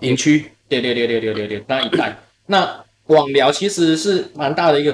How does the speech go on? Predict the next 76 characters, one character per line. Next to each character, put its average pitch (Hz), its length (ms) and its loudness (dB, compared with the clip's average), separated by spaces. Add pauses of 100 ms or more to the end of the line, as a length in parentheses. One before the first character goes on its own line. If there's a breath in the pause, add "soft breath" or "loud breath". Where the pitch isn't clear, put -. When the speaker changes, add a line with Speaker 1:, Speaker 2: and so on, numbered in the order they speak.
Speaker 2:
范 143 260 -2
围， 101 160 -6
但 156 100 -4
是 156 100 -6
现 151 160 -2
在 147 60 -2
网 104 140 -8
寮 101 100 -10
缩 143 200 2
小 113 180 -4
到 127 120 0
就 127 120 -6
是 127 160 -10
在 120 200 -2
永 107 180 -8
康 113 160 -8
旁 104 160 -8
边 113 140 -10
的 113 80 -6
一 113 40 -8
个 113 100 -12
小 101 180 -10
小 101 160 -8
的 95 100 -12
一 95 40 -16
个 101 120 -10
里， 92 140 -16 (640)
Speaker 1:
是。 117 120 -6
Speaker 2:
对 110 80 2
啊。 90 60 -4 (580)
啊， 160 80 0
那 175 280 -2 (560)
这 208 140 6
个 165 460 2
问 190 180 2
题 123 220 -6
问 175 120 2
过 160 200 2
了 120 80 -2
吼， 113 340 0 (320)
那 165 280 0
我 117 40 -4
们 113 140 -4
现 156 120 -2
在 151 120 2
永 120 120 -4
康 147 380 -4
有 110 140 -2
多 139 180 0
少 113 140 -4
的 104 100 -8
人 107 160 -6
口 101 160 -10
数？ 95 180 -10 (300)
Speaker 1:
人 131 160 0
口 139 140 4
数， 123 240 0
你 147 80 2
问 139 160 4
我 117 100 6
吼。 113 440 4 (260)
Speaker 2:
嘿 123 140 -2
啊。 135 220 -4
Speaker 1:
我 156 200 6
印 208 160 6
象 190 220 6
中 180 220 8
啦， 151 140 8
之 165 160 0
前 127 220 0
是 147 180 0
二 156 140 4
十 135 120 -2
三 131 240 2
点 113 200 2
五， 98 300 -6